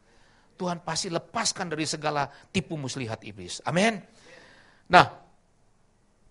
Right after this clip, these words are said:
Abraham Lincoln, Presiden Amerika yang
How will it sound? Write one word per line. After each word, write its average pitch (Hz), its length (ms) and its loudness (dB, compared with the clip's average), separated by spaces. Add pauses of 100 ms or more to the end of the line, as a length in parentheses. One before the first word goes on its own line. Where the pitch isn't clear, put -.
(1160)
Abraham 247 400 4
Lincoln, 160 420 -2 (800)
Presiden 147 400 -4
Amerika 135 480 -4
yang 104 160 -6